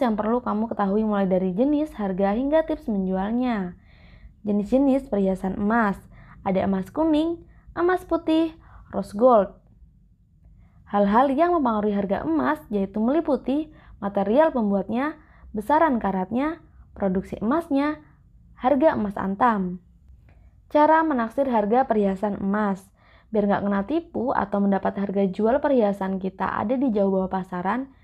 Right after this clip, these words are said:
ada baiknya juga untuk memahami cara menaksir harga emas. Dengan begitu, sudah ketahuan ancar-ancar harganya sekaligus buat bahan tawar-menawar ke calon pembeli. Di mana kita harus mengetahui harga terbaru emas murni.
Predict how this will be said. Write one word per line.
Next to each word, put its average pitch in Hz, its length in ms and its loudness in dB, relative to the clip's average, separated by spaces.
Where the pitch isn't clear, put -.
ada 214 160 0
baiknya 233 320 0
juga 226 400 0
untuk 220 320 -4
memahami 196 400 -2
cara 302 240 0
menaksir 247 320 -2
harga 190 320 -4
emas. 214 320 -2
Dengan 202 240 2
begitu, 233 480 2
sudah 202 320 -2
ketahuan 196 400 -2
ancar-ancar 254 640 -2
harganya 202 480 0
sekaligus 277 560 -2
buat 202 240 2
bahan 196 320 -2
tawar-menawar 233 560 -2
ke 233 80 -8
calon 185 240 -6
pembeli. 202 640 -2
Di 208 80 -4
mana 196 400 -2
kita 285 160 -4
harus 277 320 2
mengetahui 202 720 -2
harga 202 320 2
terbaru 220 400 0
emas 208 240 -4
murni. 233 560 -2